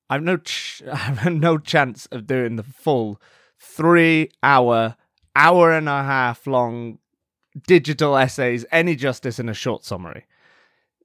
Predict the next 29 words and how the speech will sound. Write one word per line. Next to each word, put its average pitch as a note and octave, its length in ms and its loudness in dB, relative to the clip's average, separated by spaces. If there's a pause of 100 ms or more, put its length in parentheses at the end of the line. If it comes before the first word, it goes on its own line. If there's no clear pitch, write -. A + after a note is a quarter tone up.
So D#3+ 380 0
instead, E3 480 0
I'm D#3 240 -4
just D3 180 -14
gonna D#3 160 -6
link C#3 300 -10
you D3 60 -12
to C3 120 -10
them A2+ 180 -10
in A2 120 -10
the G#2+ 40 -10
description, E3+ 640 -6
and D3 80 -8
you C3 80 -10
can C3 140 -6
have A#2+ 180 -4
a A#2 60 -4
look G#2+ 440 -8 (480)
once B2+ 380 -8
you've A#2 140 -10
dutifully A#2 640 -8
subscribed, G#2+ 720 -10
followed, G2 360 -10
rated, G#2 300 -10
and G#2 100 -16
tweeted G2+ 360 -14
about F2+ 300 -14
this D3+ 180 -6
podcast. - 680 -20